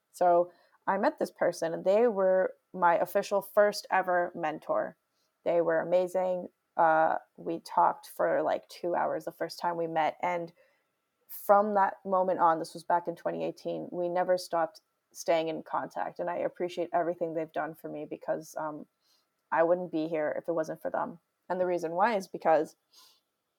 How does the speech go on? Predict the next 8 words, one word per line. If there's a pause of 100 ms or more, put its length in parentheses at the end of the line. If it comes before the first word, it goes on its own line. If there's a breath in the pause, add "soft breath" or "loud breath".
(640)
they
continuously
checked
in
on
me, (240)
um, (720)
from